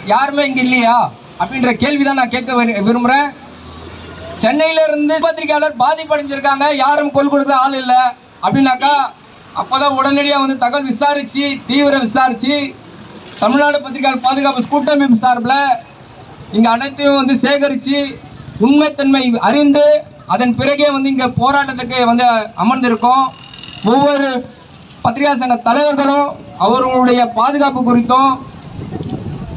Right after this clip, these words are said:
பல தொலைவுல இருந்து ஓடி வந்து இங்க வந்து அமரக்கூடிய இந்த சூழ்நிலை உண்டாயிருக்கிறது. ஏன் பத்திரிகையாளர் சம்பந்தமாக இருக்கக்கூடிய பத்திரிகை சங்கத்தில் இருக்கக்கூடிய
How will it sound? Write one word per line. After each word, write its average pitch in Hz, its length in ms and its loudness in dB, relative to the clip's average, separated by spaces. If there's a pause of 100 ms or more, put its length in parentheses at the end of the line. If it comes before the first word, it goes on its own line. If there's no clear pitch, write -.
பல 220 220 2
தொலைவுல 294 400 2
இருந்து 277 300 4
ஓடி 277 240 0
வந்து 262 260 0
இங்க 247 180 2
வந்து 247 160 2 (100)
அமரக்கூடிய 247 520 0 (280)
இந்த 196 180 -2
சூழ்நிலை 269 380 2
உண்டாயிருக்கிறது. 240 720 0 (540)
ஏன் 262 240 0
பத்திரிகையாளர் 269 680 0 (380)
சம்பந்தமாக 254 540 0
இருக்கக்கூடிய 226 460 2 (160)
பத்திரிகை 269 360 0
சங்கத்தில் 240 460 0
இருக்கக்கூடிய 220 460 2